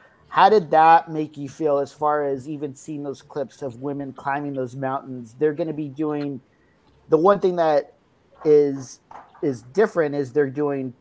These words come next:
smaller, uh, they're doing less stages than the men, but they're still doing an equal representation of what the tour is. So what is that?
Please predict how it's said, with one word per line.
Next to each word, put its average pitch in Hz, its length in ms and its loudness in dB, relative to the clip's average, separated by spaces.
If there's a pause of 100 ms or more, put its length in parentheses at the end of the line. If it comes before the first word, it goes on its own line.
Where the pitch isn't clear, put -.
(460)
smaller, 160 560 2 (140)
uh, 147 160 2
they're 143 240 2
doing 135 420 -4
less 156 400 4
stages 120 480 -4
than 113 160 -16
the 120 60 -12
men, 135 340 -6
but 127 180 -6
they're 131 120 -8
still 156 360 2
doing 135 600 -4 (440)
an 143 200 -6
equal 156 340 -4
representation 135 760 -4
of 113 120 -12
what 123 140 -6
the 110 80 -20
tour 131 480 -2
is. 127 500 -2 (320)
So 156 220 0
what 170 240 0
is 214 100 -2
that? 160 380 2